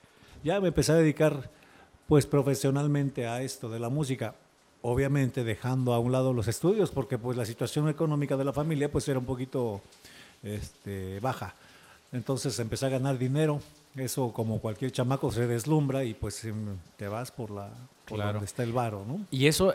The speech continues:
Speaker 2: eso fue en Oaxaca o?
Speaker 1: No. Bueno, nací en Cosamaloapan, en Veracruz.
Speaker 2: Órale.
Speaker 1: Pero, pues, mi padre, como te repito, él era músico, se vino a vivir a Oaxaca y, pues, con él nos trajo, teniendo yo cuatro años.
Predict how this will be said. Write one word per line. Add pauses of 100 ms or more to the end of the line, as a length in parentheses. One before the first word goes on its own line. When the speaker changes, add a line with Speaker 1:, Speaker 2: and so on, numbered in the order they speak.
Speaker 2:
eso
fue
en
Oaxaca
o?
Speaker 1:
No. (420)
Bueno, (140)
nací
en
Cosamaloapan,
en
Veracruz. (460)
Speaker 2:
Órale. (180)
Speaker 1:
Pero, (160)
pues,
mi
padre, (580)
como
te
repito,
él
era
músico, (640)
se
vino
a
vivir
a
Oaxaca
y,
pues,
con
él
nos
trajo, (840)
teniendo
yo
cuatro
años.